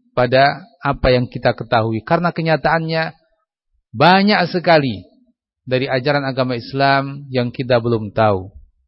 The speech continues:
Ikhwanu fiddin rahimakumullah.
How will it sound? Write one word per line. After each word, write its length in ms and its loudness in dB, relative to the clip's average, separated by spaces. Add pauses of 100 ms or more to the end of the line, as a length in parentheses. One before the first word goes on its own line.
(1500)
Ikhwanu 380 2
fiddin 240 -2
rahimakumullah. 1000 0